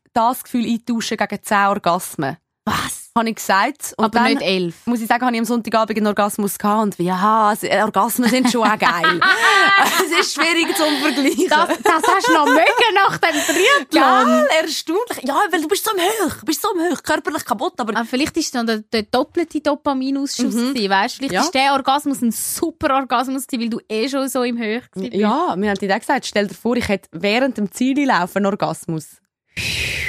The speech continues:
Speaker 2: Aber ich habe im Fall manchmal beim Sport machen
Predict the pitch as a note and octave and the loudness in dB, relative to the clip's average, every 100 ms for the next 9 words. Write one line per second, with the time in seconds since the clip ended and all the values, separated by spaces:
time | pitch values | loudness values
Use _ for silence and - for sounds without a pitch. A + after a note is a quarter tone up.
0 | - - - _ - G3+ G3 - - G3 | -8 -10 -16 _ -4 -2 -2 -8 -6 -4
1 | G#3+ A3+ A3+ F3+ F#3+ G#3 G#3 A3 - F3 | -2 -4 -4 -4 -4 -4 -6 -10 -10 -10
2 | E3 - G3 G3+ - G3 F#3 - A3 | -10 -12 -8 -8 -8 -10 -10 -8 -8